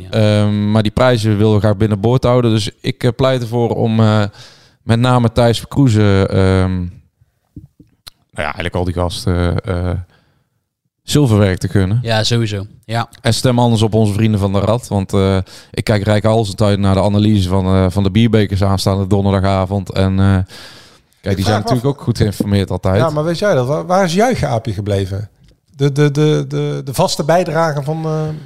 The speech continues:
Speaker 3: van de clubraad in, bij de Rad. Die is
Speaker 1: Ik,
Speaker 3: al,
Speaker 1: ik
Speaker 3: is al een tijdje afwezig
Speaker 1: Ik
Speaker 3: daar.
Speaker 1: hoop voor hem dat hij lekker in Spanje zit.
Speaker 3: Ja.
Speaker 2: Ik durf het niet te zeggen. Ik denk dat het Juichaapje gewoon op de tribune bij nac zat, hoor.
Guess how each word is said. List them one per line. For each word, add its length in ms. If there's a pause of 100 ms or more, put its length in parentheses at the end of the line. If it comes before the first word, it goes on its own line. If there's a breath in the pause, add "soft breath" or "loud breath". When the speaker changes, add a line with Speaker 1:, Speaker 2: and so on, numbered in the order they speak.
Speaker 3:
van 160
de 80
clubraad 500
in, 180
bij 120
de 60
Rad. 220
Die 120
is 60
Speaker 1:
Ik, 60
Speaker 3:
al, 220
Speaker 1:
ik 60
Speaker 3:
is 160
al 100
een 80
tijdje 300
afwezig 360
Speaker 1:
Ik 100
Speaker 3:
daar. 100
Speaker 1:
hoop 160
voor 160
hem 160
dat 100
hij 80
lekker 180
in 60
Spanje 340
zit. 280 (600)
Speaker 3:
Ja. 340
Speaker 2:
Ik 180
durf 180
het 100
niet 140
te 60
zeggen. 460
Ik 160
denk 140
dat 120
het 180
Juichaapje 480
gewoon 160
op 60
de 80
tribune 340
bij 120
nac 200
zat, 220
hoor. 120